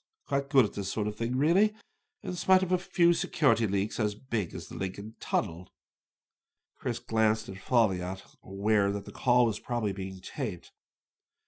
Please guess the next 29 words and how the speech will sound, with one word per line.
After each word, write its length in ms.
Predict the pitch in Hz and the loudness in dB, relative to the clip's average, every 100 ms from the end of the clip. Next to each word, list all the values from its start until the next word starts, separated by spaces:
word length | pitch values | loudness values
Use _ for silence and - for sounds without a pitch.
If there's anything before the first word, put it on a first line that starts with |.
| _ | _
Q 280 | - 143 127 | -6 -2 -2
must 260 | - 107 - | -2 -4 0
know 160 | 113 | 0
it 140 | 92 - | 0 -4
too, 280 | - 139 104 | -2 0 2
and 80 | |
was 100 | 95 - | -2 -8
probably 480 | - 151 135 98 | 0 0 0 -4
trying 340 | 90 - 104 101 | -6 -4 -2 -2
to 80 | 90 | -4
slip 380 | - - 113 117 | -6 0 0 2
in 160 | 104 | -2
a 80 | 92 | -2
few 400 | - - 113 104 - | -8 -4 -4 -4 -8
quick 280 | - 123 110 | -4 -2 -2
rabbit 480 | 95 98 110 117 90 | -4 4 4 4 -2
punches 420 | - 92 - 87 | -8 -8 -8 -10
to 80 | - | -10
cover 260 | - 104 101 | -6 -4 -2
his 140 | 92 | -2
own 260 | 107 107 87 | -4 -4 -6
red 220 | 98 95 | -8 -8
face 420 | - 117 104 - | -10 -4 -4 -2
over 140 | 101 90 | -6 -6
the 100 | 80 | -8
foul-up. 560 | - 113 110 90 - _ _ _ _ _ _ _ _ _ _ _ _ _ 156 | -4 -2 0 -2 -10 _ _ _ _ _ _ _ _ _ _ _ _ _ 2
"Well, 240 | 202 208 | 8 10
that's 220 | 185 185 | 8 8
all," 340 | 156 110 151 | 8 8 4